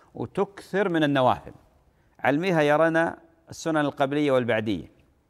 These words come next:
اثنا عشر ركعة اللي أنت عارفتها أكيد لأنك متابعة البرنامج. علميها قيام الليل،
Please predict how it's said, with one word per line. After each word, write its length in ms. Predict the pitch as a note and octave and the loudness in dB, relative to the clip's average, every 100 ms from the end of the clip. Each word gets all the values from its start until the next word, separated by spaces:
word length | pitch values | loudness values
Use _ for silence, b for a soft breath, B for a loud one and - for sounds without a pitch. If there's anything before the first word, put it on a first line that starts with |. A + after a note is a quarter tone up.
| _ _ _ _ - | _ _ _ _ -12
اثنا 200 | C3+ C3+ | -6 -4
عشر 260 | C#3 C#3 | -2 0
ركعة 300 | C#3+ - F#2 | -2 -2 -6
اللي 180 | G#2 A#2+ | -6 -6
أنت 140 | A#2+ | -6
عارفتها 500 | A#2 B2 A#2 A2+ G#2+ | -4 -4 -4 -8 -6
أكيد 360 | G#2+ - A2 - | -6 -4 -6 -6
لأنك 260 | G#2 A2 A#2 | -10 -8 -8
متابعة 520 | C3+ C#3+ A2 G#2+ G#2+ b b - | -4 -4 -2 -6 -6 b b -12
البرنامج. 540 | B2 A#2 A2 F#2 E2 - b b b b _ | -6 -4 -4 -8 -10 -18 b b b b _
علميها 460 | A#2 C#3 D#3 F3+ E3 | -4 -4 -2 -2 -2
قيام 360 | E3 D#3+ D#3+ | 0 -2 0
الليل، 500 | D#3 D#3 D#3 G#2 D#2 | -2 0 0 0 -4